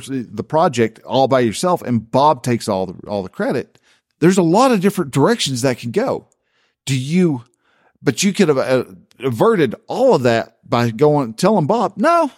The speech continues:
I'm, I'm really not interested in helping you today, Bob. I've got, uh, I've got a softball game that I'm gonna go to. I'm gonna go hang out with my kids with. And so we're gonna do that. And, uh, you have a good day." And Bob's gonna be mad at you because you're not doing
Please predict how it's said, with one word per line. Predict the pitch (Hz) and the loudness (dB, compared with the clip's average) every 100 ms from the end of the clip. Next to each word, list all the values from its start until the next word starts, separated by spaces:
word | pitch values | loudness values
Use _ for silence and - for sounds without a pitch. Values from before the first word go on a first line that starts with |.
| - - | -16 -8
I'm, | 233 - | -8 -6
I'm | 120 277 233 | -6 -2 0
really | 247 226 | 2 2
not | 214 208 | 2 2
interested | 202 196 196 196 | 2 4 2 0
in | 202 | 2
helping | 185 175 - 110 | 2 2 0 0
you | 107 | 0
today, | 101 107 | 2 0
Bob. | 101 117 135 110 | 2 2 2 2
I've | 190 - | 0 2
got, | 185 165 120 - - | 2 2 0 -6 -8
uh, | 110 | -4
I've | 117 135 | -4 0
got | 143 107 | 2 2
a | |
softball | - - 123 117 113 104 107 | -2 -2 -2 0 0 0 2
game | 104 104 104 | 0 0 0
that | 92 | 0
I'm | 98 101 | 0 0
gonna | 98 | -2
go | 90 95 | 0 -2
to. | 92 - 110 104 | -2 -2 0 0
I'm | 98 | -2
gonna | 98 92 | -4 -4
go | 92 | -6
hang | 95 98 95 | -4 -4 -4
out | - | -6
with | - | -10
my | 82 82 | -10 -10
kids | - 104 92 95 | -4 -2 -2 -4
with. | 98 101 _ - - - - | -4 -4 _ -20 -20 -20 -8
And | - 113 110 | 0 2 2
so | 123 | 2
we're | 120 170 | 0 0
gonna | 170 | 0
do | 135 127 | 2 2
that. | 98 87 - - - | 2 0 -4 -16 -8
And, | 117 104 101 113 | -4 -2 -2 -2
uh, | 139 | -2
you | 135 165 | -2 0
have | 220 226 | 0 0
a | |
good | 277 | -2
day." | 320 - - - - | -2 -4 -12 -20 -4
And | 143 135 123 120 117 - _ _ _ | 0 2 2 0 -2 -8 _ _ _
Bob's | 123 165 247 247 | 0 2 2 0
gonna | 247 254 | -2 0
be | 254 | 0
mad | 240 233 285 147 | 2 2 2 2
at | 95 - | 0 -4
you | 73 | -12
because | 95 - 147 110 | -6 0 2 2
you're | 131 196 | 2 2
not | 190 208 123 - | 4 2 -2 -4
doing | 151 185 156 135 | 0 2 2 -2